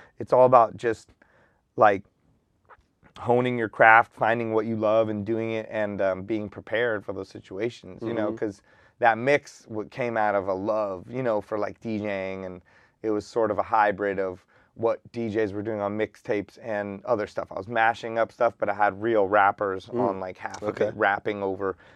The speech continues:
Speaker 1: like, redoing Pharcyde songs, but with, like, saying my name and stuff, like, you
Speaker 2: That's
Speaker 1: know.
Speaker 2: cool. Yeah.
Speaker 1: Um, so, yeah, just having that ready to go is, like, that whole, like, I guess, luck meets preparation
Speaker 2: Uh-huh.
Speaker 1: and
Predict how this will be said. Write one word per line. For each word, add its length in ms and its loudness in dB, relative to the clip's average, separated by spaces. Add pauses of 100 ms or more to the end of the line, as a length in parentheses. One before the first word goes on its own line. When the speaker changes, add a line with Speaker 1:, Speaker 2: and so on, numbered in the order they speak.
(120)
Speaker 1:
like, 120 -4
redoing 600 -2
Pharcyde 600 2
songs, 560 -6
but 160 -8
with, 160 -10
like, 240 -10
saying 300 -8
my 160 -8
name 380 -12
and 120 -16
stuff, 320 -16
like, 220 -10 (100)
you 80 -6
Speaker 2:
That's 120 -2
Speaker 1:
know. 60 -4
Speaker 2:
cool. 160 -4 (380)
Yeah. 300 0
Speaker 1:
Um, 200 -8 (600)
so, 100 -8
yeah, 260 6
just 180 -4
having 340 6
that 220 2
ready 280 -2
to 60 -6
go 480 4
is, 180 -4
like, 160 -6 (500)
that 180 -4
whole, 280 -2
like, 400 -2 (1000)
I 40 -12
guess, 300 -12
luck 460 -2
meets 580 -12
preparation 840 -8
Speaker 2:
Uh-huh. 160 -8
Speaker 1:
and 200 -12